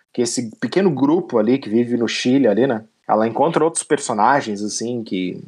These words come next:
estão em outros momentos da vida, assim. E, e lá ela, des-, e ela toma esse chá, e esse chá, ah, concede a habilidade dela de ser tel-, da telepatia.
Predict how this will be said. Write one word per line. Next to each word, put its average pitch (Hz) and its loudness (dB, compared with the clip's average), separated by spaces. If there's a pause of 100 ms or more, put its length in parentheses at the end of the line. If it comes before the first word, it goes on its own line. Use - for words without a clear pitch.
(240)
estão 113 0
em 104 2
outros 127 0
momentos 123 0
da 117 2
vida, 113 -2
assim. 104 -6 (200)
E, 120 0
e 127 0
lá 131 2
ela, 175 2
des-, - -10
e 139 0
ela 131 0
toma 185 0
esse - -8
chá, 131 0 (200)
e 139 2
esse 151 -2
chá, 147 0 (300)
ah, 147 0
concede 170 -2
a 147 2
habilidade 135 -2
dela 135 0 (180)
de 143 -4
ser 147 0
tel-, 165 0
da 139 0
telepatia. 170 0